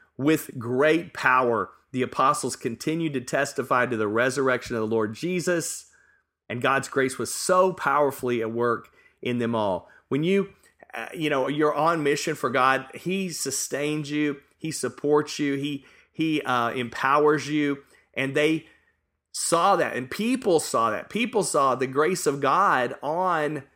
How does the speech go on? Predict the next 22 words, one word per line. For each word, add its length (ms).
the 100
lives 720
of 80
these 220
early 280
Christians, 540
and 140
that 160
was 200
drawing 720
them 240
to 140
Jesus. 680
What 260
is 360
the 340
good 280
news 560
that 120
they 160
testified 760
to? 320